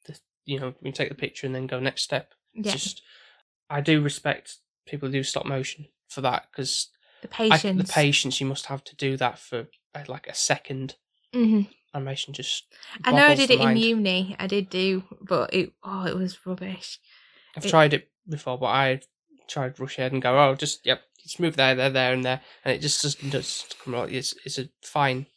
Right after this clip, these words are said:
Speaker 1: art,
Speaker 2: Yeah,
Speaker 1: definitely.
Speaker 2: especially with what I had to do, 'cause I decided to do spoons. It was, like, a little bit like Forky, really,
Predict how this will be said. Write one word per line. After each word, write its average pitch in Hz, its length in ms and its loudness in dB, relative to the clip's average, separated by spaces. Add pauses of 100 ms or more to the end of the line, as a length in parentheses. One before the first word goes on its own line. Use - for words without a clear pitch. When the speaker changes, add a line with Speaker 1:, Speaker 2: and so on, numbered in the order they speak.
Speaker 1:
art, 131 340 -6 (300)
Speaker 2:
Yeah, 226 340 4
Speaker 1:
definitely. 156 380 -2
Speaker 2:
especially 240 460 -2
with 214 240 -2
what 208 120 -4
I 202 160 4
had 202 160 0
to - 80 -12
do, 190 120 -2
'cause 190 120 -10
I 202 160 2
decided 190 460 -6
to - 120 -16
do 185 160 -2
spoons. 208 800 -2 (420)
It 254 60 -18
was, 262 160 2
like, 415 200 8
a 349 40 0
little 277 200 4
bit 226 120 -2
like 175 240 2
Forky, 247 560 0
really, 185 600 -2